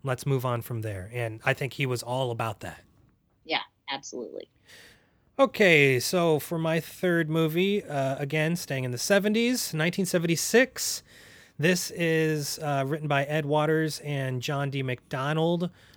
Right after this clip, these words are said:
Speaker 1: uh, who wrote, uh, the novel. This is directed by Robert Clouse,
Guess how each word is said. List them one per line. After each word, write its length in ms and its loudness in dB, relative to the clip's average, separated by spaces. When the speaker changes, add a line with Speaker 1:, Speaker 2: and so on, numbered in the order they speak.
Speaker 1:
uh, 380 -2
who 140 -2
wrote, 320 -2
uh, 260 -8
the 140 -8
novel. 640 -2
This 160 -4
is 160 -4
directed 520 -4
by 180 -4
Robert 480 -4
Clouse, 800 -2